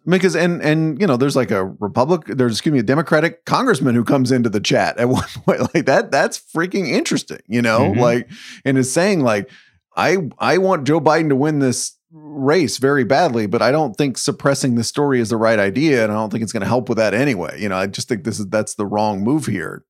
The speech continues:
Speaker 1: Stuff like that. Like, there's, there's lots of texture,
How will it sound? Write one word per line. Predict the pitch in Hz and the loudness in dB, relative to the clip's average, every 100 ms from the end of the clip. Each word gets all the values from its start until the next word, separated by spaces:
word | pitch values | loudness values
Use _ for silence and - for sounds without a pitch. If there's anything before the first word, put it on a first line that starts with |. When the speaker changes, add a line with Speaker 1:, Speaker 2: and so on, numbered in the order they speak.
| _ | _
Speaker 1:
Stuff | - 123 | -2 0
like | 120 113 | 0 -2
that. | 190 | -2
Like, | 151 131 | -2 -2
there's, | 127 190 226 - - _ _ _ _ _ _ _ _ _ | -2 -2 -2 -10 -14 _ _ _ _ _ _ _ _ _
there's | - 220 | -4 0
lots | 240 233 | 0 0
of | |
texture, | 170 107 104 - 190 262 | 0 0 0 -2 0 -2